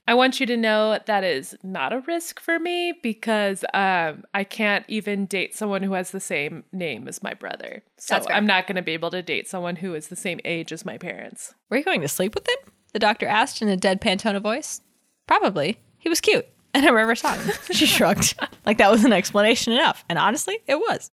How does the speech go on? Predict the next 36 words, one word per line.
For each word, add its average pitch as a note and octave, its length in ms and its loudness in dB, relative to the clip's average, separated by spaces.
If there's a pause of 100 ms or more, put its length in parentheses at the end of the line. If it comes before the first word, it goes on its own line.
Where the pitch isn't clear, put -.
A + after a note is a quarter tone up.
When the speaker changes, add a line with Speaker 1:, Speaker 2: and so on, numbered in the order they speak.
Speaker 2:
Not G4 120 0
for G3+ 60 0
the F#3 100 2
gems, C#3 240 -4
though. - 200 -4 (360)
I B3+ 120 2
have D4+ 160 4
other G#3+ 180 4
means F3 240 2
to G3 100 4
acquire C3+ 320 4
that, C3 300 0
as F3 140 2
you - 60 -4
know. - 140 -4 (340)
"Yep, A3 220 -2
that E3 140 0
is E3 120 -4
definitely A#3+ 420 -2
my C#4+ 140 0
wife," D4 300 0
<laughs> C#4+ 100 4
the - 120 4
doctor - 280 4
chuckled B3+ 500 2
as G3+ 120 4
she G3 140 -2
got G3 240 4
up G3+ 160 0
to F#3 160 0
her - 80 2
feet - 360 -4
and F3+ 120 -8
wobbled F3+ 340 0
a F3+ 60 -4
little, E3+ 340 -4